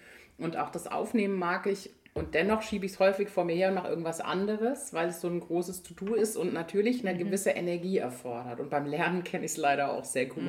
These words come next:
Speaker 2: Mhm,
Speaker 1: Das
Speaker 2: ja.
Speaker 1: Irrwitzigste, was ich beim Lernen gemacht habe, das habe ich dir ja schon erzählt, ist, ich war in, bin in zwei Weiterbildungen gleichzeitig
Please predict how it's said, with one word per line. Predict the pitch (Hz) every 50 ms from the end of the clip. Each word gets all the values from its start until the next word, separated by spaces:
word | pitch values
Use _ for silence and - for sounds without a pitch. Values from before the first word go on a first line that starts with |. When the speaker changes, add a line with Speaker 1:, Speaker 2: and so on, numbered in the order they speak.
| 175 175
Speaker 2:
Mhm, | 170 170 170 165 165 175 180 185 - - - - 233 -
Speaker 1:
Das | 147 156 -
Speaker 2:
ja. | 175 196 208
Speaker 1:
Irrwitzigste, | 208 220 220 - - 202 202 - - - 185
was | 190 190 196
ich | 190 -
beim | 185 175 175
Lernen | 170 165 165 170 180 180 175
gemacht | 175 175 175 175 - -
habe, | 180 175 170
das | 165
habe | 185 180 185
ich | 185 185
dir | - 185
ja | 190 202
schon | 190 - 190 170 156
erzählt, | 160 160 - - 175 180 180 180
ist, | 175 175 -
ich | 170 165
war | 160 160 165
in, | 160 170 160
bin | - 170 160
in | 156 156
zwei | - - 160 170
Weiterbildungen | 165 160 165 170 190 170 165 156 156 156 156 151
gleichzeitig | 143 147 147 151 170 196 - - 208 196 190 190 214 185